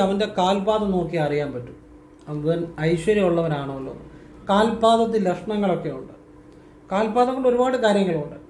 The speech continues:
ഇനി ഈ കാൽപാദത്തിൻ്റെ ശക്തി അറിയണമെങ്കിൽ നിങ്ങൾ ദേവിയുടെ കാൽപാദം സ്മരിച്ചുകൊണ്ടൊന്ന് ഭജന വരുന്ന നോക്കിക്കേ. ദേവി എന്തെങ്കിലും ഒരു അനുഗ്രഹം ആ വ്യക്തിക്ക് കൊടുക്കും. ഇപ്പം ചോറ്റാനിക്കര ആയിക്കോട്ടെ, ചെട്ടികുളങ്ങര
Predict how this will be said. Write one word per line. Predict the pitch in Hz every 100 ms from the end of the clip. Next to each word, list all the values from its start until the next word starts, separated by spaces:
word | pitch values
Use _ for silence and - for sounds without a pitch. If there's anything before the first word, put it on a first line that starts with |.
| - - -
ഇനി | 254 277
ഈ | 247 233
കാൽപാദത്തിൻ്റെ | 220 240 247 262 262 262 247 226 202 196
ശക്തി | 196 196 240
അറിയണമെങ്കിൽ | 190 190 185 180 175 156 - - - - -
നിങ്ങൾ | 214 220 226 165 - - - - - 170
ദേവിയുടെ | 185 196 220 220 214 190 160 - - -
കാൽപാദം | 170 180 202 196 208 202 180 147 - - - -
സ്മരിച്ചുകൊണ്ടൊന്ന് | 170 175 170 190 170 170 156
ഭജന | 165 170 226
വരുന്ന | 202 180 175
നോക്കിക്കേ. | 165 151 147 156 151 - - 175
ദേവി | 208 226
എന്തെങ്കിലും | 208 233 254 240 226 226
ഒരു | 202 185
അനുഗ്രഹം | 185 190 180
ആ |
വ്യക്തിക്ക് | 170 165 175 160
കൊടുക്കും. | 139 131 - - - - - - -
ഇപ്പം | 196 175
ചോറ്റാനിക്കര | 185 185 196 196 196 190
ആയിക്കോട്ടെ, | 180 165 170 175 170 - -
ചെട്ടികുളങ്ങര | 196 196 202 196 190